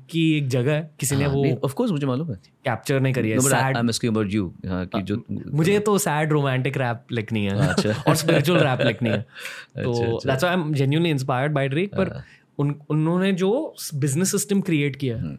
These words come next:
Speaker 1: कि he outsources a lot of things, ऐसा कुछ आने वाला है। This is outsider's perspective, I don't have any insider perspective on music।
Speaker 2: आपको जान के बड़ी हैरानी होगी कि हमारे देश में भी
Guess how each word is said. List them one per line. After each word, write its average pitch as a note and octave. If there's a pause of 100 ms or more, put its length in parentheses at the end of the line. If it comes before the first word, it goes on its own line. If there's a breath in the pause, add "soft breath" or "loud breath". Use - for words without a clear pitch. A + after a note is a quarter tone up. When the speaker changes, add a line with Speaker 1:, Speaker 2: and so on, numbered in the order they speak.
(120)
Speaker 1:
कि C3
he D3
outsources C#3+
a F3
lot B2
of C#3
things, G3
ऐसा C#3
कुछ E3+
आने C3+
वाला F3
है। -
This C#3+
is -
outsider's C3
perspective, A2+
I A2
don't B2+
have B2+
any A#2+
insider -
perspective G2
on G2
music। E2 (160)
Speaker 2:
आपको F#2
जान D2+
के D2+
बड़ी C#2
हैरानी C#2
होगी C#2 (600 loud breath)
कि F2 (400)
हमारे G2
देश G#2
में A#2
भी C3+